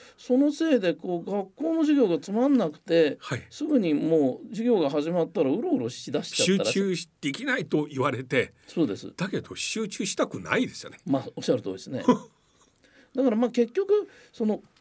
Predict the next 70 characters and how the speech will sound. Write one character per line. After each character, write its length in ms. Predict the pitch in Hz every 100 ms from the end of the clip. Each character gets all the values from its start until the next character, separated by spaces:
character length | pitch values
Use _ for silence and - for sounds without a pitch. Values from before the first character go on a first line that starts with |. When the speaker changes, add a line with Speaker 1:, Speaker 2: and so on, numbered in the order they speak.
| _
Speaker 1:
僕 320 | 190 392 - 440
は 120 | 403
そ 140 | 277 196
の 140 | 175
教 260 | 165 202 233
育 440 | 226 254 247 254
な 200 | 254 277
る 120 | 269
も 180 | 196 156
の 140 | 143
っ 40 | 135
て 180 | - 135
い 80 |
う 140 | 131 123
の 140 | 117
が、 320 | 120 151 143 120
Speaker 2:
う 100 | 135 127 _ -
ん。 40 |
Speaker 1:
日 80 | 196
本 240 | 247 320 269
っ 20 |
て 360 | - 147 127 - _ -
多 120 | 226
分 180 | 208 147
こ 140 | 196
れ 80 | 220
は 60 | 233
も 160 | 233
う 40 | 185
ひ 60 |
ょ 40 | 208
っ 20 |
と 100 | 269
し 60 | 269
た 80 |
ら 80 | 302 175
中 220 | 175 220
国 160 | 196 151
よ 100 | 147
り 60 | 120
遅 160 | 113
れ 100 | 139
て 120 | 135 143
ん 40 |
じ 60 | 117
ゃ 20 |
な 100 | 110
い 60 |
か 80 | 110
と 80 | 110
思 140 | 117
う 20 | 117
ん 60 |
で 80 | 101
す 80 | -
け 100 | 104
ど、 160 | 120
Speaker 2:
い 40 | 110 - - -
え。 40 | 127
Speaker 1:
あ 60 |
の、 460 | 123 117 107 104 113
一 180 | - 285
ク 80 | 330
ラ 120 | 175
ス 100 | 151
未 220 | 143 214
だ 140 | 220 220
に 140 | 208
今 220 | 254 339
度、 200 | 190 160